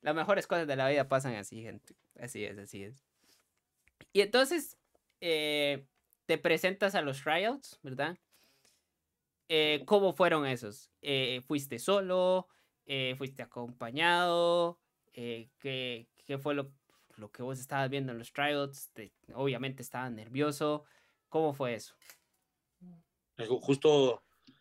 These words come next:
Speaker 2: te digo que del torneo de Argentina nos íbamos como dos semanas después.
Speaker 1: Ajá.
Speaker 2: Y ese día tenía un partido de, como de preparación para el torneo, al otro lado de la ciudad.
Speaker 1: <laughs>
Speaker 2: Y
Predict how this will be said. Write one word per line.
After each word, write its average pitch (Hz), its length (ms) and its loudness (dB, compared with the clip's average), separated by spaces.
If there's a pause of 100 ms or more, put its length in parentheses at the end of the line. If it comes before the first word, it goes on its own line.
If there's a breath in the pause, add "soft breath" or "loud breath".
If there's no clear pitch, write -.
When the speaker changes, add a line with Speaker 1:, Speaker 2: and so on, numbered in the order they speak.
(200 soft breath)
Speaker 2:
te 147 100 2
digo 143 100 6
que 131 220 -2
del 123 260 -2
torneo 131 220 0
de 143 60 2
Argentina 135 320 -2
nos 135 200 -4
íbamos 143 340 -2 (100)
como 117 180 -10
dos 120 200 0
semanas 117 300 0
después. - 460 -4 (500)
Speaker 1:
Ajá. 117 320 -8
Speaker 2:
Y 131 320 0
ese 135 140 4 (200)
día 143 380 6
tenía 127 220 -2
un 135 140 -2 (140)
partido 127 440 2
de, 127 80 -2
como 117 160 -12
de 113 100 -4
preparación 113 480 -4
para 117 140 4
el 107 60 -6
torneo, 113 400 -4 (800)
al 139 100 2
otro 151 220 2
lado 147 160 4
de 131 60 2
la 123 80 -2
ciudad. 123 300 -4
Speaker 1:
<laughs> 135 400 -10 (560 soft breath)
Speaker 2:
Y 135 580 6